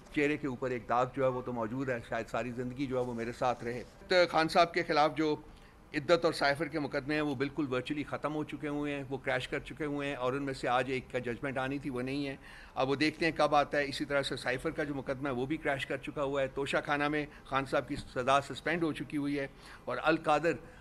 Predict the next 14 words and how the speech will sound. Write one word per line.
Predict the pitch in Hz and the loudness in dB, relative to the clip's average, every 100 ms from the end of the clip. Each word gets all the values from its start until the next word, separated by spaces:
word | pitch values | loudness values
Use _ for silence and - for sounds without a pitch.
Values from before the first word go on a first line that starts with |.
| - 135 135 131 131 127 123 | -2 2 4 6 4 2 -2
के | 147 | -2
ऊपर | 139 131 131 | -2 -2 -2
बेल | 135 131 | 0 0
की | 123 120 110 | 0 -4 -4
है। | 113 | -2
So | 190 | -2
ये | 180 190 190 - | 2 4 4 -2
मतलब | 143 180 - | -4 -4 -4
actually | 147 139 185 180 | -8 -6 -6 -2
तो | 170 | 0
ये | 156 | 0
तमाम | 160 160 175 | 0 2 2
मुकदमात | 156 147 123 147 147 | 0 -4 0 0 2
already | 139 139 143 | 2 2 -2